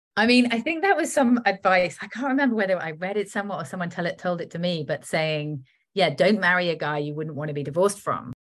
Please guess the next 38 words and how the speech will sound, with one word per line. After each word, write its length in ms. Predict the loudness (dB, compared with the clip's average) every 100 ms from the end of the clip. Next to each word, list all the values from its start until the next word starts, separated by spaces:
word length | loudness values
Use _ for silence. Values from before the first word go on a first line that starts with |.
| _ -4
Because 720 | -2 4 6 6 4 0 -8 _ -6
I 80 | -2
think 460 | 4 4 4 -4 _ _ -20 -20 -20 _ -2
when 180 | -2
someone's 300 | 0 0 0 -2
in 100 | -4
love 200 | -4 -4
with 140 | -8
you 200 | -4 -2
or 40 |
you're 140 | -2 -4
in 60 |
a 40 | -4
relationship 720 | -4 -4 -4 -6 -2 -2 -2 _ _ -2
and 80 | 0
everything's 460 | 0 -2 -6 -4
going 380 | -2 -2 -4 -8 _
well, 600 | -2 2 4 2 -2 -10 -16 _ _
that's 300 | 2 2 0
where 640 | 2 2 2 0 -2 -6 -10 _ -6
they're 200 | -2 -2
showing 320 | -2 -2 -2
you 120 | -4
their 180 | -6 -6 -6
best 320 | -6 -6 -14
selves. 720 | -8 -4 -4 -6 -14 -18 -20 -20 _ _
But 100 | 0
I 80 | 2
think 300 | 2 0 2
when 140 | 2 2
you 120 | 2
observe 760 | -4 -4 -2 0 -2 -4 -8 -16
a 60 |
partner 720 | -4 2 2 2 -4 -4 -6 -8 _ 2
out 280 | 2 2
in 80 | -2
the 60 | -2
world, 640 | 0 0 0 -4 -10 -14